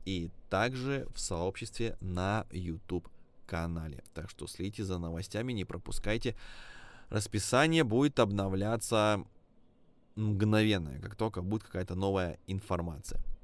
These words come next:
Ну, а у меня, в принципе, на этом все. Я вроде бы сказал все, что хотел.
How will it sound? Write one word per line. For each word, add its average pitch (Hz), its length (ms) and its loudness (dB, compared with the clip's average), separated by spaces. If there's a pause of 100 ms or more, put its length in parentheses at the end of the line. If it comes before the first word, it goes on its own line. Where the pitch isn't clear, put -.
Ну, 160 280 6
а 127 140 6
у 127 60 8
меня, 135 400 4
в - 80 -2
принципе, - 580 0
на 90 220 6
этом 82 240 2
все. 123 360 0
Я 95 220 0
вроде 98 240 0
бы 90 300 -2
сказал 95 580 0
все, 90 480 -2 (340)
что - 280 -2
хотел. 101 560 0